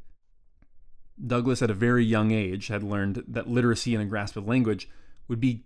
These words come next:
key to gaining his own freedom and, more broadly, the emancipation of all enslaved people. His own master had unwittingly taught him that lesson.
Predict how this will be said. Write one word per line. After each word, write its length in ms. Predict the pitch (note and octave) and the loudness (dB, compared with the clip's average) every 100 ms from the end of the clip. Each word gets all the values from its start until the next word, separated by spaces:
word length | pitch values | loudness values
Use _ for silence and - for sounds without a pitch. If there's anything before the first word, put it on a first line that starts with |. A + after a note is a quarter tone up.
| - | -16
key 320 | - - F3+ | -12 -4 -2
to 140 | C3 B2 | 0 2
gaining 300 | A#2 A2+ G#2+ | 2 2 2
his 180 | G#2 - | -2 0
own 220 | B2+ C3 | 4 4
freedom 520 | - G2+ F#2+ A#2+ F3+ - | 2 -4 -4 -4 -6 -6
and, 220 | A#2+ A#2 | -2 0
more 140 | A2+ | 0
broadly, 420 | G2+ G#2+ G2+ G#2+ G#2+ | 0 0 0 -2 -4
the 140 | G#2+ | -4
emancipation 640 | G2+ G2 - A#2 G2+ G2+ | -4 -6 -6 -6 -6 -6
of 60 | G#2 | -2
all 120 | D3+ | 0
enslaved 340 | C3 G#2+ G2 | 0 -2 -8
people. 420 | G#2+ - G#2 A#2 - - - - - - | -10 -8 -8 -8 -10 -16 -18 -20 -20 -8
His 220 | A#2 A#2 | -2 4
own 220 | C3 A#2 | 6 6
master 380 | G#2 D3 - G#2 | 4 0 -4 -4
had 180 | G#2 G#2 - | -4 -4 0
unwittingly 500 | A#2+ A#2+ A#2+ G#2+ F#2+ | 4 4 4 0 -2
taught 280 | - D#3+ A#2 | -4 -4 -2
him 100 | G2+ | -4
that 160 | - | -6
lesson. 300 | - - - | -10 -12 -14